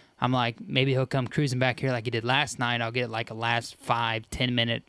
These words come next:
light opportunity at him." So I, I'd already planned on doing an all-day sit. Bud Heavy had just daylighted there on Saturday at four forty-eight. So, um, now I know that both bucks have been in the,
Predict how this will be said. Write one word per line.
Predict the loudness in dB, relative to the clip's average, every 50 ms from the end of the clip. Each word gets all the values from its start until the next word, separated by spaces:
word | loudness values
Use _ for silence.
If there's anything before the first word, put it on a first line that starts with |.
| -8
light | -2 0 2 2 2 0 -2
opportunity | -2 -4 -2 -4 -4 -2 0 0 0 2 0 0 0
at | 2 2 2 2 0 0
him." | -2 -2 -4 -6 -8 -12 -18 -20 -20 -20 -20 -20 -20 -20 -20 -20 -20 -20 -20 -20 -20 -20 -20 -20 _ _
So | 0 2 4 4
I, | 4 4 2 0 -6 -4 0
I'd | 2 4 6
already | 6 4 4 2 2
planned | 0 0 0 2 2 2 2
on | 2 2 4 4
doing | 4 4 2 2
an | 2
all-day | 2 2 2 2 2 2 2
sit. | 0 0 2 2 2 0 0 -2 -2 0
Bud | 0 0 2
Heavy | 2 2 2 2 2 2
had | 2 2
just | 2 0 0 0 0
daylighted | 2 2 2 2 2 2 2 0 2
there | 2 2 4 4 4 4 2 2 0 -2 -6 -2 0
on | 2 2 2 0
Saturday | 0 0 2 2 2 2 2 2 2 2 2 2
at | 2 0 -2 -4
four | -2 0 0 0
forty-eight. | 0 0 0 0 2 4 4 4 4 4 2 2 0 -2 -6 -10
So, | -10 -6 -2 0 2 2 2 2 2 0 -2 -4 -8 -14 -20 -20 _ -12 -6
um, | -2 0 0 0 0 0 -2 -6 -10 -12 -16 -20 _ _ _ _ -20 -20 -16 _
now | -2 2 4 4 4 4
I | 4 2 4
know | 4 4 4 4 2
that | 2 0 -2 -4
both | -6 -2 0 2 2 2 2 0
bucks | -2 -2 -2 -2 -4
have | -4 0
been | 0 2 2
in | 2 0
the, | -2 -2 -4 -8